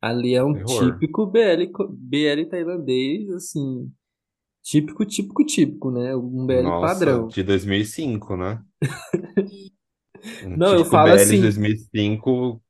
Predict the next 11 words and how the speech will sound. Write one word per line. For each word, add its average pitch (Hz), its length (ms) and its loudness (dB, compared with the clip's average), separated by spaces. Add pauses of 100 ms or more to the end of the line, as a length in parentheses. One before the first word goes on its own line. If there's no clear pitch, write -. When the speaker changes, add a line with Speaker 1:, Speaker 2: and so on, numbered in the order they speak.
(260)
Speaker 2:
uma 98 160 0
atuação 104 560 0
bem 98 260 -2
forçada. 127 1040 -2 (640)
Speaker 1:
Eu 131 100 -4
falo 143 240 2
assim, 107 360 2
Speaker 2:
Nossa. - 20 -8
Speaker 1:
porque 139 280 0
ela 139 180 4
tem 151 300 -4